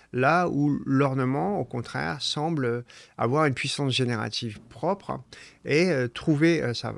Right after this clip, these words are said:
sa force structurante en lui-même. Voilà, c'est un peu comme ça que je différencierais, euh, décor et ornement, mais peut-être vous avez d'autres façons, euh,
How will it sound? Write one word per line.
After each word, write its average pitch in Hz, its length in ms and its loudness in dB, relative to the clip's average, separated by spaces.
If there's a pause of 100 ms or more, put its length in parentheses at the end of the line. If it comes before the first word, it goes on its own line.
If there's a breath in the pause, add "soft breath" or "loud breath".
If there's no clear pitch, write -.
sa 113 200 -10
force - 580 -6
structurante 143 880 -4 (160)
en 123 220 -6
lui-même. 117 380 -2 (200)
Voilà, - 240 -12
c'est 117 120 -8
un 120 120 0
peu 151 220 6
comme 127 240 2
ça 143 260 -4
que 131 60 -4
je 120 60 -8
différencierais, 120 760 -6
euh, 117 60 -8 (560 loud breath)
décor 123 420 0
et 120 60 4
ornement, 113 480 0
mais 117 140 0
peut-être 117 360 -4
vous 113 100 -8
avez 110 200 -4
d'autres 127 240 -4
façons, 131 500 -6
euh, 110 140 -6